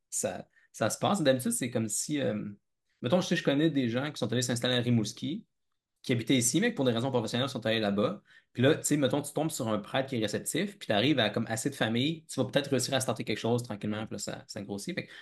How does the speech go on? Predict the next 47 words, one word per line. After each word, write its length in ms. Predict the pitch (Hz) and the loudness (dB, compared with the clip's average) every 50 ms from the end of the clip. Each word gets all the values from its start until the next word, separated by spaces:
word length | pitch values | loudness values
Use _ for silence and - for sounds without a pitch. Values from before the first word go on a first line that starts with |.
| - - - | -16 -10 -2
je 60 | 120 | 2
vois 160 | 117 123 120 | 4 4 4
ça 160 | 120 - 190 | 4 4 2
aussi. 440 | - 143 131 117 113 - - - - - - - - - | 4 4 2 2 2 0 -4 -6 -6 -8 -16 -12 -6 -2
Mais 60 | 123 | 2
tu 40 | - | 4
sais, 80 | 165 | 6
malheureusement, 500 | 160 156 147 151 151 143 139 127 151 202 | 6 6 6 6 4 4 2 2 2 0
je 60 | 202 135 | 0 0
vois 120 | 123 113 | 0 2
pas 100 | 156 165 | 2 2
beaucoup 320 | 143 127 127 123 - 180 | 0 0 -6 -6 -6 -6
de 60 | 165 123 | -4 0
gens 200 | 123 131 147 156 | 0 0 0 -2
qui 120 | 160 - | -4 -6
s'adaptent, 500 | - - 110 101 104 101 113 131 - - - | -4 -2 0 0 2 2 0 0 -2 -4 -8
comme, 240 | - 95 95 98 - _ _ _ _ _ _ _ _ _ - | -8 -8 -8 -8 -12 _ _ _ _ _ _ _ _ _ -12
je 60 | - | -4
sais 40 | - | -2
pas, 60 | 123 | 0
mettons, 180 | 117 110 123 113 | 0 0 0 0
deux, 220 | 117 113 143 147 | 2 4 4 4
trois 180 | 143 - 160 156 | 4 4 2 4
paroisses 320 | 139 120 127 135 135 - | 4 6 4 4 4 2
à 60 | 139 | 0
côté, 500 | 123 - 120 107 - 123 135 160 196 202 - _ _ _ _ _ _ _ | -2 -2 -2 -2 -2 -4 -6 -6 -8 -12 -16 _ _ _ _ _ _ _
qui 140 | - - 120 | -4 -2 0
voient, « 180 | 117 127 - 147 175 | 2 2 4 4 4
Ah, 40 | |
il 60 | 196 120 | 4 4
y 20 | |
a 40 | 110 | 4
telle 140 | - 131 107 | 4 4 4
paroisse 260 | 123 120 123 120 - | 4 2 2 2 0
qui 100 | - 113 | -2 -2
marche, 260 | 117 156 - - - - | -2 -2 -2 -4 -12 -8
on 140 | 120 117 110 | -6 -4 -4
essaie 340 | 104 - - 110 101 - - _ _ _ - | -4 -2 -4 -4 -4 -6 -12 _ _ _ 4
pas 100 | 127 120 | 4 6
peut-être 320 | 123 131 127 127 123 - _ _ _ _ _ _ _ _ _ _ - | 6 6 4 4 4 -2 _ _ _ _ _ _ _ _ _ _ -2
de 80 | 120 | 0
les 120 | 127 123 120 | 2 2 6
copier 260 | - - - - 143 | 4 4 4 4 0
un 80 | 135 | 0
petit 120 | 120 120 - | 0 -2 -2
peu. » 180 | - 180 254 208 | -4 -4 -2 -2
Non, 100 | 131 | -4